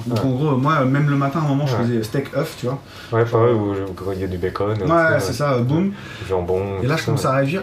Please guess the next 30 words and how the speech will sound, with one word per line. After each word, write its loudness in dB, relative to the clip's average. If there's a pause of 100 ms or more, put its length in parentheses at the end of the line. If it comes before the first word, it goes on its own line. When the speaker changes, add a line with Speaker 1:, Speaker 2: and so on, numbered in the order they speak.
Speaker 1:
Et 0
en 0
fait, -2
euh, 2
c'est 0
Speaker 2:
Hmm. 2
Speaker 1:
drôle 0
parce -4
que -6
quand -2
j'ai -2
commencé -2
à 0
réduire -2
ça, -2
ma 0
souplesse, -6
euh, -2
s'est -4
améliorée. -2 (280)
Speaker 2:
Ouais. -4
Et 0
puis -2
au 4
niveau 2
de -2
la 2
digestion, -2
ça, -4
Speaker 1:
Ouais. 0